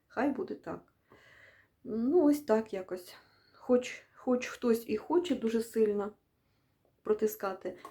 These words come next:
протискати це, ці перемовини і загнати Україну в перемовну пастку, я думаю, що не вийде. А як воно буде,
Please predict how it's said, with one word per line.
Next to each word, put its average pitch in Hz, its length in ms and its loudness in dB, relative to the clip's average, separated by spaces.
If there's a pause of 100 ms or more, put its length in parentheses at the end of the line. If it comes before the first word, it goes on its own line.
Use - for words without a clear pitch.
(120)
протискати 202 1300 -4
це, 185 520 0 (200)
ці - 100 -14
перемовини 180 680 -2 (140)
і 196 500 -6 (560)
загнати 196 880 2
Україну 185 720 -4
в 185 120 -10
перемовну 185 640 2
пастку, 190 680 -4 (240)
я 185 200 -4
думаю, 233 500 4
що 220 480 -6 (280)
не 190 320 -4 (120)
вийде. 185 640 -4 (500)
А 185 100 -10
як 180 380 -4
воно 165 180 -8
буде, 226 580 0